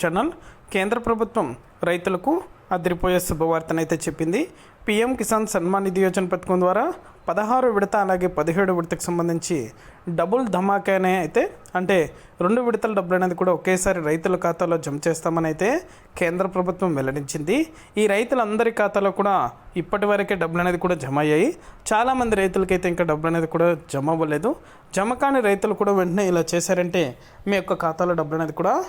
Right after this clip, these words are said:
జమ అవడం జరుగుతుంది. పూర్తి వివరాలు అనేది కూడా ఈ వీడియోలోకి వెళ్ళి మనం తెలుసుకుందాం. వీడియోలోకి వెళ్ళే ముందు స్మాల్ రిక్వెస్ట్, కేంద్ర ప్రభుత్వం రైతులకు సంబంధించి, విద్యార్థులకు సంబంధించి, మహిళలకు సంబంధించి ఎటువంటి చిన్న అప్‌డేట్ వచ్చినా సరే మన ఛానల్ ద్వారా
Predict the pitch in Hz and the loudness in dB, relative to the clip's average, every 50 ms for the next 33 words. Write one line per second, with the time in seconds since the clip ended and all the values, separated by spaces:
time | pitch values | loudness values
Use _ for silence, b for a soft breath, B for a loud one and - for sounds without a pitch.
0 | - 180 156 165 160 160 165 165 165 160 156 147 147 151 147 151 151 - 151 151 | -8 -6 -2 -2 0 2 2 2 2 0 -2 -2 -2 -2 -2 -2 -2 -2 -4 -2
1 | 165 240 320 370 B B B B B B - - 214 233 262 262 - 247 214 190 | 0 0 0 0 B B B B B B -4 0 2 2 2 2 2 0 -2 0
2 | 180 180 202 202 202 202 202 202 190 185 180 - 202 190 160 123 123 B B B | 0 0 0 0 0 0 0 0 -2 -2 -2 0 0 2 2 0 -2 B B B
3 | B B - 185 185 175 175 175 175 170 170 170 175 170 165 170 170 165 170 170 | B B -2 0 2 2 2 2 2 0 0 0 -2 -2 0 0 0 0 0 -2
4 | 165 - 156 135 127 - - 151 151 185 240 320 - - - - - - - - | -2 -2 -4 -4 -4 -6 -6 -4 -2 0 -2 -2 -4 -10 -16 -18 -18 -20 -20 -20
5 | - - - - _ - - - 160 156 151 185 190 214 208 214 226 220 220 214 | -20 -20 -20 -20 _ -18 -12 -8 -6 -2 0 0 0 0 0 0 0 0 2 0
6 | 214 220 208 220 220 - - 202 180 190 196 190 180 - 185 190 185 190 - - | 0 -2 -2 -2 -4 -4 -2 0 0 0 0 -4 -4 -2 -2 -2 -2 -2 -8 -14
7 | B B B B B B - 196 185 202 214 214 214 226 208 220 208 208 226 233 | B B B B B B -2 -2 0 0 -2 0 0 0 0 0 -2 0 0 0
8 | 302 427 - B B B B B - 165 170 185 196 190 - 226 226 226 - 220 | -2 -2 -4 B B B B B -2 0 2 2 0 0 0 -2 -2 -2 -2 0
9 | 208 208 208 208 202 190 - 233 220 185 165 160 180 190 196 185 - 202 196 190 | 0 0 0 0 -2 -2 -2 -2 -2 -2 -2 0 0 0 0 0 -2 -4 -4 -4
10 | - 202 196 196 196 196 196 185 175 - 226 226 220 180 160 175 185 190 190 185 | -4 -4 -2 0 0 0 -2 -4 -4 -4 -4 -4 -2 -2 -2 -2 -2 -2 -4 -4
11 | - 190 185 185 185 180 175 170 - 202 165 127 - B B B B B B B | -6 -4 -2 -2 -2 -2 -4 -4 -4 -4 -4 -4 -6 B B B B B B B
12 | 190 180 175 202 214 220 226 262 - - - 233 214 226 233 220 196 196 214 202 | -4 0 2 2 0 2 0 -2 -4 -4 -4 -2 0 0 0 0 2 0 0 2
13 | 196 196 180 - - 208 196 190 - 202 185 185 170 135 139 B B B B B | 2 -2 -4 -2 -2 0 0 0 2 0 0 0 0 -2 -6 B B B B B
14 | B - 170 175 185 208 202 - 226 214 220 214 208 208 214 214 | B -4 -4 -2 -2 -2 0 0 2 2 2 2 2 2 2 2